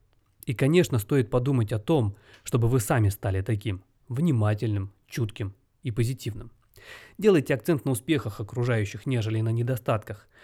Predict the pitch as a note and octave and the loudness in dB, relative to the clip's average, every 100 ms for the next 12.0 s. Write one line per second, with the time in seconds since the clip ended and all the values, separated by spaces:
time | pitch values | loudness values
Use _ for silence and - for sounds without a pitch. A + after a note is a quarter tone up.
0 | - - C#3+ C3 C3+ C3 C3 A#2 A#2 - | -20 -2 -2 2 0 0 -2 -2 -4 -4
1 | A2 - A#2+ B2+ A#2+ - C3 C3 C#3 - | -4 -2 -2 -2 -4 -4 -2 0 0 0
2 | B2 A2 - A2+ A2+ - B2 G#2 G2+ - | -2 -4 -4 -2 -2 0 0 0 -4 -12
3 | _ _ _ - E3 D#3+ D3 D3 C3 - | _ _ _ -8 -4 0 0 0 -2 2
4 | C3+ D#3+ A#2 - A2 G#2+ D3+ D#3 A#2+ G#2+ | 4 4 2 0 -2 -2 0 0 0 0
5 | G#2+ A2+ A2+ G#2+ G2 A2 - C3 A2 A2 | 0 0 0 0 -2 -6 -4 -4 -2 -4
6 | G#2 - _ _ _ _ _ _ _ _ | -6 -12 _ _ _ _ _ _ _ _
7 | _ _ - - - B2 D3+ F3 D#3+ C#3 | _ _ -20 -20 -4 2 2 2 0 0
8 | G#2 - C3+ A#2 G#2 G2+ _ - A2+ C#3+ | -2 0 0 2 0 -6 _ -6 2 4
9 | D3 A#2+ G#2 D3+ C3+ C3+ C#3 D3+ D#3+ C3 | 4 0 -2 -2 0 2 2 4 2 2
10 | G#2+ G2+ G#2 - - C3+ G#2 D#3+ B2 B2 | 0 -4 -6 -18 -8 -6 -2 -2 -2 0
11 | A#2+ G#2 - A2+ G#2+ B2 C3 B2+ G2 F#2+ | 0 0 0 0 0 0 0 0 -2 -6